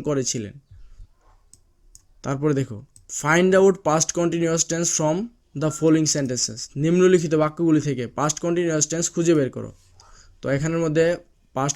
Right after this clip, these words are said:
continuous tense হলো এইটা, it was running at a high speed, এইটা।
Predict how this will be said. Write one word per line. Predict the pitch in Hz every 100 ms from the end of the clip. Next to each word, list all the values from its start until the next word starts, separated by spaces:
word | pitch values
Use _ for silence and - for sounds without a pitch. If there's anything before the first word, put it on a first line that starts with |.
| 165
continuous | 160 165 160 156 -
tense | 151 147
হলো | 165 190 - _ _ _ _ 135
এইটা, | 139 117 - _ _ _ _ _ _ 180
it | 190
was | 185 156 147
running | 156 175 196 175
at | 170 220
a | 214
high | 147 156 143
speed, | - 113 104 - - _ _ _ _ _ _ _ 123
এইটা। | 120 110